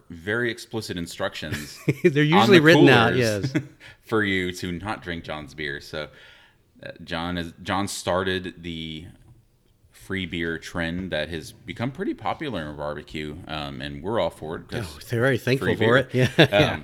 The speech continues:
Speaker 1: but yes, that is, that was a John Miller original. So we don't want that tradition to go away, nor do we want John to kill you. So, uh, respect
Speaker 2: Stab you with
Speaker 1: John's
Speaker 2: a beef rib.
Speaker 1: Yes, r-, respect John's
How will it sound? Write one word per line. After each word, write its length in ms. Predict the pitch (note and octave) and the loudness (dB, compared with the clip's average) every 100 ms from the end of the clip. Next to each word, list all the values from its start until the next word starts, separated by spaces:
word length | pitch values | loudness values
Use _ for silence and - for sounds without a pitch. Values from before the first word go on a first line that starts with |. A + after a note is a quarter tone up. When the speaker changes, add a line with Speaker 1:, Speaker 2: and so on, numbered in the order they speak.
| - | -6
Speaker 1:
but 140 | F#2 | -4
yes, 240 | F#2+ F2 - | 0 -2 -2
that 180 | F#2 F2 | -4 -4
is, 180 | D#2+ | -6
that 180 | E2+ E2+ | -4 -4
was 140 | F2 D#2+ | -4 -6
a 120 | D2+ | -8
John 260 | D#2+ D#2 E2 | -6 -6 -6
Miller 320 | E2 E2 D2+ | -6 -6 -6
original. 400 | D#2+ E2+ D#2 C#2+ | -8 -8 -10 -12
So 420 | - D2+ D2 C#2 _ _ _ _ _ - | -10 -10 -10 -12 _ _ _ _ _ -8
we 120 | F2+ | -6
don't 140 | G#2 | -4
want 140 | G#2 G2 | -4 -2
that 160 | F#2 - | -2 -2
tradition 440 | - F#2 F#2+ - | -4 -2 -4 -4
to 60 | E2 | -6
go 180 | E2 D#2+ | -4 -4
away, 380 | D#2 E2+ F#2 | -2 0 0
nor 220 | F#2 F2 F2 | -2 -4 -2
do 80 | E2+ | -4
we 100 | E2 | -4
want 200 | E2 E2 | -6 -6
John 180 | E2 | -8
to 60 | E2 | -8
kill 200 | - B2 | -10 -8
you. 220 | C3 E2 | -8 -12
So, 460 | - - D#2+ D#2+ D#2 _ _ _ _ _ - - | -12 -8 -6 -6 -10 _ _ _ _ _ -20 -10
uh, 200 | E2 D2 | -6 -6
respect 360 | D#2+ - F#2 F2 | -8 -8 -6 -4
Speaker 2:
Stab 280 | - E2 G#2 | -4 -2 0
you 80 | |
with 140 | G2+ G#2 | -2 -2
Speaker 1:
John's 80 | A2+ | -2
Speaker 2:
a 40 | |
beef 160 | B2 C3 | -2 -2
rib. 280 | D#3 C#3 - | -4 -6 -10
Speaker 1:
Yes, 440 | F2 C#2 - - B1+ | -8 -8 -10 -18 -18
r-, 280 | C2 - | -16 -10
respect 440 | E2 D#2 - E2 D#2+ | -10 -10 -8 -8 -8
John's 640 | D#2+ D2+ D2+ D2 - | -8 -8 -10 -12 -16